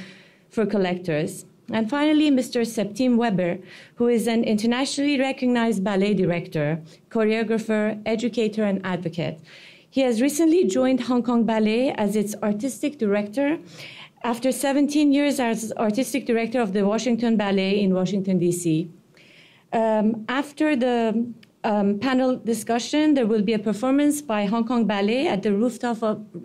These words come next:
uh, of Asia Society. I welcome Miss Chu. Yes.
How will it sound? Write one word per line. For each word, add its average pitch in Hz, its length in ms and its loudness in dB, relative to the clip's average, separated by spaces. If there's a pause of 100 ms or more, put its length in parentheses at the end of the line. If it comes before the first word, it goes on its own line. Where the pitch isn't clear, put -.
(200)
uh, 190 220 0
of 196 220 -2
Asia 226 200 0
Society. 170 760 -4 (640)
I 214 120 -2
welcome 233 480 0
Miss - 460 -4 (100)
Chu. - 600 -4 (2000)
Yes. - 440 -10